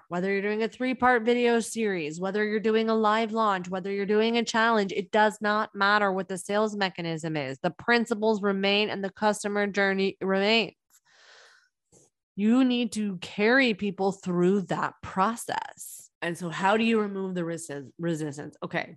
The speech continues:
big question. We've already been going a long time. Go check out my Instagram. I'm doing trainings on this right now. And so go check out my Instagram and we're gonna talk about it and I'm gonna break it down.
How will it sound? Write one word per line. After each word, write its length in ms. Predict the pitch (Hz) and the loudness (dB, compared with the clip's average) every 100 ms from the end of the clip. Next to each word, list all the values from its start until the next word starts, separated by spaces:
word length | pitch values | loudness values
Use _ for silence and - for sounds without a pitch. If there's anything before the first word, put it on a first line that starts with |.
| - | 6
big 300 | 214 240 220 | 6 6 2
question. 580 | 196 175 175 175 175 156 | 0 0 -2 -6 -6 -4
We've 160 | 165 | -6
already 420 | - 151 151 180 | -6 -6 -4 -4
been 200 | 208 240 | -4 -4
going 260 | 233 226 220 | -2 -2 -2
a 80 | 220 | -4
long 320 | 196 180 180 | -4 -4 -6
time. 380 | 180 165 156 160 | -6 -8 -8 -6
Go 160 | 190 | -2
check 240 | 220 269 269 | -2 -2 0
out 140 | 254 | 0
my 100 | 208 | 0
Instagram. 580 | 151 170 156 165 156 156 | 0 -2 -4 -4 -2 -2
I'm 140 | 156 160 | -2 -2
doing 300 | 170 196 220 | -2 -2 -2
trainings 420 | 202 170 170 160 | -4 -4 -4 -4
on 140 | 160 | -4
this 200 | 156 151 | -6 -8
right 220 | 151 160 | -8 -10
now. 320 | 160 160 156 156 _ _ _ _ _ _ _ _ _ _ _ _ - 214 | -8 -8 -8 -12 _ _ _ _ _ _ _ _ _ _ _ _ -20 -8
And 220 | 180 175 | -2 -2
so 320 | 160 180 170 160 | -2 -2 0 0
go 240 | 147 202 | 2 2
check 180 | 214 247 | 2 0
out 120 | 254 | 0
my 100 | 226 | -2
Instagram 460 | 156 175 175 170 165 | -6 -6 -4 -2 0
and 100 | 165 | 0
we're 120 | 165 | 0
gonna 160 | 165 156 | -2 -2
talk 240 | 160 151 | -6 -6
about 240 | 156 151 | -4 -2
it 80 | 151 | -2
and 100 | 127 | -4
I'm 80 | 160 | -4
gonna 140 | 170 | -2
break 260 | 160 156 151 | -2 -4 -6
it 100 | 156 | -8
down. 300 | - - 131 | -10 -12 -16